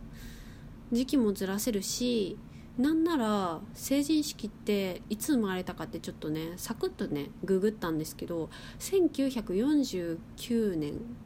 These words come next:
まあ、戦後ですよ。戦後にできた結構新しい習慣なんですよね。だったら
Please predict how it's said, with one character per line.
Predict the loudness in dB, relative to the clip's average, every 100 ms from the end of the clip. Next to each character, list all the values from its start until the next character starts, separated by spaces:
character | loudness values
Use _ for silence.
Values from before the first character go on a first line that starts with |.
| -16 -16 -16 -16 -16 -6
ま | -4
あ、 | 2
戦 | 4 4
後 | 4
で | 2
す | 0
よ。 | -4 -8 -16 -16 -14 -16 -14
戦 | 0 4 6
後 | 8
に | 6
で | 2
き | -2
た | 0 2 2 -2 -6 -16 -16 -16 -16 -16 -16 -16 -16 -16 -2
結 | 0 2
構 | 2
新 | 2 0 0
し | 0
い | -2
習 | -4
慣 | -4 -4
な | -4 -4 -2
ん | -4
で |
す | -4
よ | -2
ね。 | -2 -2 -12 -16 -16 -16 -16 -16 -16 -16 -16 -16 -16 -16 -18 -18 -16 -16 -16 -16 -16 0
だ | 0
っ | 2
た | 2
ら | 4 4 2 0 -4